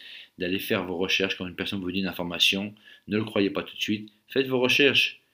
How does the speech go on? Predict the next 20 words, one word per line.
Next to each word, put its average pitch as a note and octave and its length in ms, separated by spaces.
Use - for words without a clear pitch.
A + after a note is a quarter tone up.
Et F2 60
vous D#2+ 140
allez E2+ 180
vous F2 80
rendre F2+ 180
compte G#2+ 240
que, G2+ 280
ah, D2 320
et C2 380
c'est - 220
vrai F#2 240
que, G2 400
euh, E2 280
on E2 40
a E2+ 60
un D#2+ 180
très - 220
très G#2 160
gros F2+ 160
problème E2+ 420